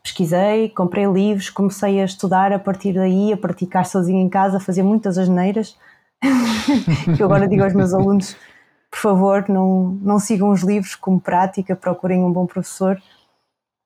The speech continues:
E, e pronto, e, e, e comecei a praticar, foi assim. E entretanto, quando voltei para Portugal, encontrei, eh, a Maria Dinorá,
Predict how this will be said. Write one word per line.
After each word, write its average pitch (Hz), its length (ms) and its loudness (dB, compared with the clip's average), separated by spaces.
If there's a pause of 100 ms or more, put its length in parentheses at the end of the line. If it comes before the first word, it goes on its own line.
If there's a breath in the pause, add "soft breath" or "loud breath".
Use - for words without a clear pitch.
(140)
E, 202 200 0 (1200)
e 240 80 0
pronto, 185 400 -2
e, 202 180 0
e, 208 380 0
e 185 60 -6
comecei 240 340 0
a - 20 -6
praticar, 294 600 -2 (220)
foi 196 260 -2
assim. 185 440 -2 (220)
E 180 240 0
entretanto, 196 840 -2
quando 202 220 0
voltei 202 300 -2
para 202 140 -2
Portugal, 226 560 0
encontrei, 185 840 0
eh, 170 560 -2 (840)
a 185 60 2
Maria 180 320 2
Dinorá, 180 680 0